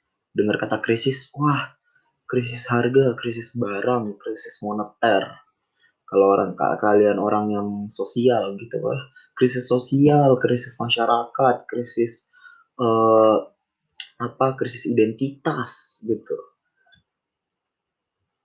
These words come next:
Kalau kalian orang yang sukanya politik, krisis pemerintah, krisis pejabat,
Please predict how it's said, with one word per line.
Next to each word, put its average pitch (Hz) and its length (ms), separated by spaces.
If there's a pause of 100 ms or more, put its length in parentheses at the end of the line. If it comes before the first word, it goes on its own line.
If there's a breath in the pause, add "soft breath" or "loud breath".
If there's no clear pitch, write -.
Kalau 120 400
kalian 127 240
orang 143 320
yang 139 320
sukanya 143 320
politik, 151 480
krisis 123 320
pemerintah, 160 800
krisis 139 400
pejabat, 135 800